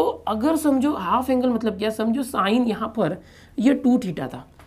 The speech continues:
अगर ये टू theta का समझो कि मैं हाफ कर दूँ तो वन theta होगा, टू का हाफ वन, तो टू टाइम theta का हाफ वन theta। तो क्या होगा, इसी फॉर्मूले को टू theta के बदले अगर theta लेते हैं, हाफ एंगल करते हैं,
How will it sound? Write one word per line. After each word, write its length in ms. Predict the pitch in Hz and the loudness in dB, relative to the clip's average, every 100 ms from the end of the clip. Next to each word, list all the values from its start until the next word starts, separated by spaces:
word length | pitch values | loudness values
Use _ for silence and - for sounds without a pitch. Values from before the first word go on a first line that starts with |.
| - - | -20 -14
अगर 260 | - 226 285 | -4 2 6
ये 140 | 302 | 6
टू 240 | 311 269 285 | 6 4 6
theta 340 | 262 262 254 | 6 6 4
का 80 | 254 | 2
समझो 340 | 254 233 226 | 0 2 2
कि 100 | 240 | 2
मैं 140 | 247 247 | 2 2
हाफ 340 | 170 190 220 | 2 2 2
कर 140 | 196 156 | 0 0
दूँ 120 | 143 | -2
तो 140 | 143 143 | -4 -2
वन 220 | 165 196 | -2 -2
theta 300 | 220 202 214 | -2 2 2
होगा, 200 | 202 226 - - - - - 202 | 0 -6 -12 -20 -20 -20 -8 -4
टू 100 | 175 | 0
का 120 | 208 | 2
हाफ 200 | 196 196 | 2 2
वन, 220 | 180 226 - - - - | 0 -2 -4 -18 -20 -10
तो 80 | 226 | -6
टू 220 | 180 226 | -2 0
टाइम 240 | 208 233 240 | 4 4 4
theta 280 | 220 220 220 | 0 -2 -2
का 60 | |
हाफ 240 | 214 214 196 | -2 -4 -4
वन 240 | 175 208 - - | -2 -4 -6 -10
theta। 240 | 185 220 220 - - - - - | -6 -6 -6 -16 -20 -20 -10 -2
तो 80 | |
क्या 160 | 277 330 | 0 4
होगा, 260 | 302 262 277 - | 4 4 0 0
इसी 280 | 247 294 339 | 0 4 4
फॉर्मूले 500 | 330 233 190 180 165 | 4 0 2 0 0
को 240 | 156 156 - - - - - - - - - - | 0 -2 -2 -10 -20 -20 -20 -20 -20 -20 -8 4
टू 160 | 269 | 6
theta 300 | 294 269 254 | 8 8 6
के 80 | 240 | 4
बदले 220 | 240 220 | 4 4
अगर 220 | 214 202 - | 2 0 -4
theta 320 | 160 165 240 | -6 0 2
लेते 220 | 180 156 | 2 0
हैं, 100 | 156 | -4
हाफ 260 | 139 - 226 | 0 0 0
एंगल 240 | 190 170 | 0 0
करते 260 | 151 147 147 | -2 -6 -6
हैं, 200 | 220 | -8